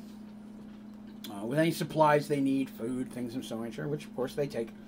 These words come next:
And they agree to head out immediately. They're told that when they get there, look for a gentleman named Jeb Gibbons. Jeb is a local in that area,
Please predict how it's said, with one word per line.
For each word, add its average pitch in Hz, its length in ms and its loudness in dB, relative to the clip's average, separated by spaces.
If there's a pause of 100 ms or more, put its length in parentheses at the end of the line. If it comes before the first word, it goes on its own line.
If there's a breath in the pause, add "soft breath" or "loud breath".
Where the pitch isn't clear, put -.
(880 loud breath)
And 139 300 2
they 151 320 10
agree 151 300 8
to 165 160 4
head 175 240 4
out 185 140 10
immediately. 196 480 6 (260)
They're 170 160 4
told 220 280 12
that 208 120 8
when 196 120 6
they 185 120 6
get 302 240 10
there, 311 180 12
look 311 200 12
for 339 180 12
a 330 40 12
gentleman 277 440 12
named 240 220 12
Jeb 190 280 10
Gibbons. 170 380 10
Jeb 202 320 12
is 180 140 12
a 190 40 12
local 214 400 12
in 160 100 10
that 143 160 8
area, 139 360 8